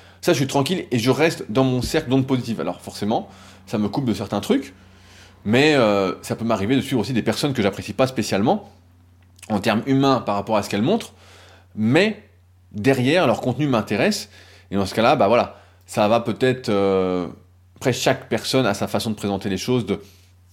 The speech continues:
de présenter, ouais. Et donc, euh, bah, ça plaît, ça plaît pas, mais j'essaye de passer au-delà parce que, encore une fois, les apparences, moi, ce qui m'intéresse plus, c'est d'abord le fond <laughs> et après la forme. Parce que la forme, c'est toujours quelque chose qui se travaille. Pour ceux qui m'ont connu il y a dix ans,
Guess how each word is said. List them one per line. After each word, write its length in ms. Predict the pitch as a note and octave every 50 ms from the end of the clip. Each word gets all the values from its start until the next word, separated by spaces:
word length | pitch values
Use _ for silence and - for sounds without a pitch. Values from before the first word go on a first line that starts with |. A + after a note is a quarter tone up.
| _ -
de 100 | F#2+ A2
présenter, 540 | G#2 - - - C3+ A#2+ B2 A#2 G#2+ - A2
ouais. 160 | F#2+ - - - - - - - - - - -
Et 160 | - F#2 G2+
donc, 260 | G2 A2 A#2 A#2 - -
euh, 220 | G2+ G2 F#2+ F#2+
bah, 100 | F2+ G2
ça 140 | F#2+ - G#2
plaît, 140 | - B2 A#2
ça 100 | A#2 G2
plaît 160 | - G#2 G2+
pas, 280 | G#2 F3 G3+ - - - - - _ -
mais 80 | G2
j'essaye 180 | G2 G2+ A2+ C3+
de 80 | C3 A#2
passer 280 | - A#2 G#2+ - A#2+
au-delà 240 | G#2+ G2+ G#2+ C3+ E3
parce 240 | - - G2 - -
que, 320 | - A#2 B2+ C#3+ - - - -
encore 180 | - G#2 - G#2
une 60 | F#2+
fois, 100 | F#2 C3+
les 140 | A#2 G#2 F#2+
apparences, 460 | A2+ G#2 - G#2 G2 A2 C3 - -
moi, 100 | A#2 C3+
ce 60 | C3
qui 80 | C3 A#2+
m'intéresse 380 | A#2 G#2+ - A#2+ G#2+ G#2 -
plus, 320 | - - C#3+ D3+ D#3 - - - - - - -
c'est 140 | - - G#2
d'abord 280 | A#2 C3 C#3 E3 D#3
le 80 | C3+ B2
fond 300 | A#2 - - C3+ D#3+ F4 D#4 - - C#4
<laughs> 160 | - - -
et 300 | - C3 - D3+ - -
après 320 | D#3+ E3+ - - - F3+
la 120 | E3 D3 C3
forme. 380 | A2+ A#2 C3 B2 A2+ G2+ F#2+
Parce 400 | - - - - - - - -
que 60 | -
la 100 | B2 A2
forme, 240 | F#2+ - C#3 C#3+ D3
c'est 140 | C3 - G2+
toujours 160 | F2+ - A#2+
quelque 100 | - G#2+
chose 140 | G#2 G#2+ -
qui 60 | G2+
se 40 | -
travaille. 240 | - - G2+ B2+ D3
Pour 160 | C3 - F2+
ceux 80 | A#2 A2+
qui 100 | G#2 G#2+
m'ont 140 | G#2 G2
connu 200 | F#2 G#2 G#2 A2+
il 20 | A2
y 40 | G2
a 40 |
dix 180 | F2+ F2 F#2 G#2
ans, 140 | C3 G3